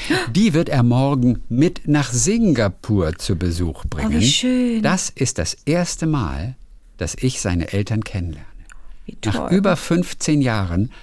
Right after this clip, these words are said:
Speaker 2: machen wir Bekanntschaft. Sie als
Speaker 1: Ah.
Speaker 2: traditionelle Dawoodi Bohra-Muslime haben es sehr schwer, unser Leben zu verstehen, als homosexuelle Männer.
Speaker 1: Mhm.
Speaker 2: Doch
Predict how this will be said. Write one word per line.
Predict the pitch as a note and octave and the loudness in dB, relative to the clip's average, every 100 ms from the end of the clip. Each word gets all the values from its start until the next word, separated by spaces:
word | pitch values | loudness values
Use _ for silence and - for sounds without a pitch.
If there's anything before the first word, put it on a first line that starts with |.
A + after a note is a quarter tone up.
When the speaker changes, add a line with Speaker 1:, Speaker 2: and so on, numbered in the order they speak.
| - - | -20 -10
Speaker 2:
machen | G2 A2+ G#2 G2 | -4 -2 2 2
wir | B2+ D3 | 2 0
Bekanntschaft. | B2 - C#3+ C#3 - - C#2 - - - C3+ G#2 | -2 -2 0 0 -2 -6 -8 -10 -20 -16 -12 -6
Sie | G2+ E3+ - | -2 0 0
als | A2+ B2 | -2 -2
Speaker 1:
Ah. | A3+ E3 | -4 -2
Speaker 2:
traditionelle | A#2+ C3+ B2+ - A#2+ G#2 G2+ G2 | 0 2 2 2 0 2 2 2
Dawoodi | G2 G2 A#2 C#3 A#2 | 2 4 4 4 4
Bohra-Muslime | F#2 A2+ C3 G2 F#2+ G#2 G2+ - F#2+ F#2+ F2 G#2+ C#3 - | 4 4 4 4 4 4 2 2 2 4 4 4 2 2
haben | C3 B2+ | 2 2
es | A#2+ - | 2 0
sehr | B2+ D3 D#3+ | 0 2 2
schwer, | - E3 C#3+ | 0 2 4
unser | A2+ G2+ G2 | 4 2 2
Leben | G2 F2+ G2 | 2 0 -2
zu | A2 | -2
verstehen, | G#2+ F#2 - F2 B2+ F#3+ - - - - - | -4 -4 -2 0 0 -2 -6 -10 -12 -12 -6
als | G2+ G#2+ | -4 0
homosexuelle | F#2+ F#2+ F2+ - F2+ E2+ | 0 0 -4 -4 -4 -2
Männer. | F2 G2+ D#3 - - - | 0 0 -2 -4 -16 -6
Speaker 1:
Mhm. | G#3 G#3 G3 G3 A3+ | -2 0 -2 -2 0
Speaker 2:
Doch | B2 | 0